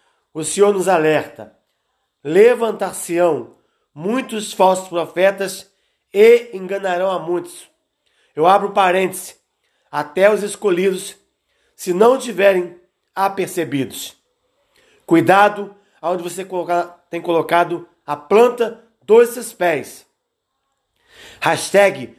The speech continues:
fuja das doutrinas de Satanás. Hashtag fuja dos falsos profetas. Hashtag cadeia para os mensagens da fé.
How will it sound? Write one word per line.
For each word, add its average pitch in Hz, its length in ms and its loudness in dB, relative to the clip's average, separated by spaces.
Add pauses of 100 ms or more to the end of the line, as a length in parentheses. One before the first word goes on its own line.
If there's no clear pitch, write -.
(140)
fuja 226 760 -2 (260)
das 180 240 0
doutrinas 185 360 -2
de 190 60 -10
Satanás. 170 760 -2 (480)
Hashtag 170 380 -8
fuja 220 680 0 (220)
dos 151 240 -10
falsos 233 340 4
profetas. 214 640 -6 (420)
Hashtag 196 600 0
cadeia 190 840 2 (540)
para 233 240 -2
os - 80 -8
mensagens 202 340 -4
da 185 120 -2
fé. 139 460 -6